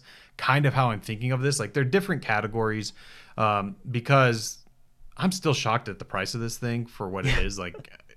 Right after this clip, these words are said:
Speaker 1: I, not in a, in a good way. I, I think this, I'm surprised this con-, comes in at the price that it does. I was fully expecting a thousand dollars. And the more I think about it, the more I'm like, "Yeah, I don't know why they didn't charge more." I'm happy they didn't, but I'm surprised they didn't.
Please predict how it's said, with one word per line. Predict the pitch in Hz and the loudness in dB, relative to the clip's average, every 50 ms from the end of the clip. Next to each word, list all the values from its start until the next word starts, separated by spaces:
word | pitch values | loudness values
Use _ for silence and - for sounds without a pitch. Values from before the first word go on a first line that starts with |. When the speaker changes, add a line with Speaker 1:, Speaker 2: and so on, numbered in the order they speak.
| - - _ - | -20 -20 _ -16
Speaker 1:
I, | - 110 - - - _ - - - - - - _ _ _ _ - - | -16 -16 -16 -18 -20 _ -20 -20 -20 -20 -20 -20 _ _ _ _ -12 -4
not | - 147 156 196 226 - - - | 2 6 8 8 8 8 4 -2
in | - 160 160 | -2 0 0
a, | 160 | 2
in | - 185 185 | 4 6 6
a | 175 | 8
good | 131 160 214 | 10 10 8
way. | 185 117 95 87 85 | 8 8 4 0 0
I, | 87 101 117 113 110 120 143 | 0 0 0 2 4 4 4
I | 156 | 2
think | - - 165 131 110 107 | 2 0 0 0 0 0
this, | 120 117 110 - - - - | 0 0 0 0 -2 -2 0
I'm | 123 135 160 | 0 0 0
surprised | 143 - 131 - 135 131 123 113 104 | 0 -2 0 4 4 4 4 4 2
this | 113 104 - - 117 | -2 -4 -6 -6 -8
con-, | - - - 117 113 110 | -8 -2 -2 -2 -2 -2
comes | - - 120 110 101 104 | -4 -4 -4 -2 -4 -6
in | 110 104 101 | -8 -6 -6
at | 101 101 - | -6 -6 -6
the | 101 | -6
price | - 107 101 95 - | -4 -4 -4 -4 -6
that | 98 90 90 | -10 -10 -10
it | 101 90 | -10 -8
does. | 101 98 92 87 - - - - - - | -8 -8 -8 -10 -12 -16 -20 -20 -10 -4
I | - 113 | -2 -2
was | 110 104 - | -2 -2 -4
fully | - 127 120 110 107 | -2 -2 -2 -2 -2
expecting | 98 - - 110 98 - 104 95 | -4 -4 -6 -6 -6 -6 -8 -8
a | 92 | -8
thousand | 92 92 90 90 90 87 | -6 -6 -6 -6 -6 -8
dollars. | 87 90 95 92 | -6 -6 -6 -6
And | 92 90 | -6 -6
the | 95 | -4
more | 110 110 98 | -2 -2 -2
I | 90 | -2
think | - 117 110 123 | -4 -4 -4 -2
about | 127 135 143 | 0 0 2
it, | 147 147 147 - - - - - - - | 0 -2 -4 -8 -18 -20 -20 -20 -12 -4
the | - 117 | -4 -2
more | 113 113 110 | 0 0 -2
I'm | 107 107 | -2 -2
like, | 104 98 95 95 | -4 -4 -4 -4
"Yeah, | 101 107 104 | -2 -2 -2
I | 101 | -2
don't | 104 104 | -2 -2
know | 101 98 | -4 -2
why | 95 98 98 95 | -2 -2 -2 -2
they | 95 104 | -2 -2
didn't | 101 104 107 107 | -4 -4 -6 -8
charge | - - 117 110 113 113 107 107 | -6 -4 -2 0 0 0 -2 -4
more." | 107 110 110 113 120 127 139 139 - - | -4 -2 0 0 2 0 0 -2 -6 -10
I'm | - - | -6 -2
happy | 110 107 - - | -2 -2 -2 -4
they | 90 - 82 | -12 -10 -6
didn't, | - 110 98 87 87 | -6 -6 -6 -6 -6
but | 92 92 92 | -6 -6 -6
I'm | 101 98 | -6 -6
surprised | - 104 - - 147 175 160 117 101 | -8 -6 0 2 4 4 4 2 -2
they | 95 | -4
didn't. | 90 101 104 92 95 98 | -4 -2 -2 -2 -4 -6